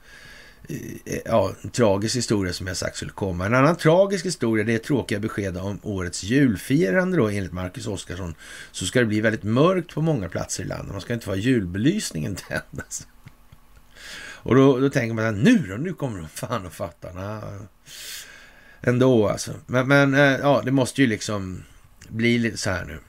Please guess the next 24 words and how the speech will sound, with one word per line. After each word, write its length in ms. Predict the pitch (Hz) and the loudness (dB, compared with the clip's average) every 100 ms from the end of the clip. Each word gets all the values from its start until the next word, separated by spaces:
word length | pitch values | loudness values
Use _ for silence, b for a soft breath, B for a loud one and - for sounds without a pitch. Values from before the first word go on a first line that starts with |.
| - - | -10 -6
och 360 | 104 - - 101 | -6 -8 -10 -6
släpp 360 | - 131 120 - | 0 2 0 -2
hopp-, 480 | - 160 127 _ - | -4 -2 -2 _ -16
ba-, 260 | 95 123 - | -6 -6 -6
släck 340 | - - 131 - | -10 -2 -2 -2
hoppbackarna 960 | - 160 - 98 190 220 - 170 170 | -2 -2 -2 2 2 2 0 0 2
då, 220 | 120 90 - B B B | 0 -4 -10 B B B
tycker 300 | - 110 - | 2 2 0
man 100 | 110 | -4
då. 100 | 98 | -4
Falubor 600 | - 143 120 107 110 120 | 0 4 4 4 2 2
om 100 | 113 | 2
elkostnader 640 | 123 104 - 107 104 104 101 | 0 -2 -2 -6 -4 -6 -6
som 180 | 113 104 | -6 -6
kommuner 600 | 101 123 107 98 95 90 B B B B | -4 -2 -2 -2 -4 -4 B B B B
borde, 840 | 98 120 101 85 90 55 58 69 64 | 2 4 4 2 -2 -2 -4 -6 -2
ja, 360 | 110 82 95 139 b b - | -2 -2 -6 -10 b b -14
som 240 | - 98 | -10 -8
sagt, 680 | 90 - - - - - - | -6 -6 -6 -8 -12 -16 -8
eh, 260 | 90 87 82 78 b b b - B B B B B B | -6 -6 -10 -16 b b b -20 B B B B B B
ja, 420 | - 120 92 98 127 123 - | 0 2 4 0 -4 -12 -12
stängda 880 | - - 131 127 117 113 113 117 117 | -6 0 4 6 4 2 4 4 4
ishallar 580 | 139 101 - 98 98 104 | 0 0 -2 -4 -4 -2
kanske. 420 | 117 123 143 | -2 2 2